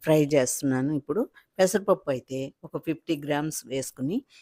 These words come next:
ఉడికించి పెట్టుకున్నానండి. అంటే మరీ మెత్తగా కాకుండా కాస్త పలుగ్గా ఉడికించి పెట్టుకొని అందులో అది పక్కన పెట్టేసుకున్నాక ఇప్పుడు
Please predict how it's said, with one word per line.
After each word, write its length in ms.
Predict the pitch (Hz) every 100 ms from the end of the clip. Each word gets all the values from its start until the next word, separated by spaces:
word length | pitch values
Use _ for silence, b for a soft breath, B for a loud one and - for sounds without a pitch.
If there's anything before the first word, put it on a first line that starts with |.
| b b -
ఉడికించి 420 | 170 170 180 -
పెట్టుకున్నానండి. 760 | 135 127 - 139 143 156 143 131 -
అంటే 220 | 165 180
మరీ 340 | 185 143 143 180
మెత్తగా 560 | 170 135 - 170 165
కాకుండా 540 | 147 143 131 127 147 240
కాస్త 540 | _ 139 147 156 -
పలుగ్గా 520 | 151 139 143 139 143
ఉడికించి 460 | 147 143 - 135 -
పెట్టుకొని 540 | - 113 - 113 123 165 262 B B B -
అందులో 380 | 175 196 196 131 127 170 _ _ _ _ _ _ _ -
అది 140 | 190
పక్కన 380 | 190 185 - 185
పెట్టేసుకున్నాక 800 | 170 - 139 135 - 147 131 - 254 349 _ _ -
ఇప్పుడు 500 | 202 220 185 151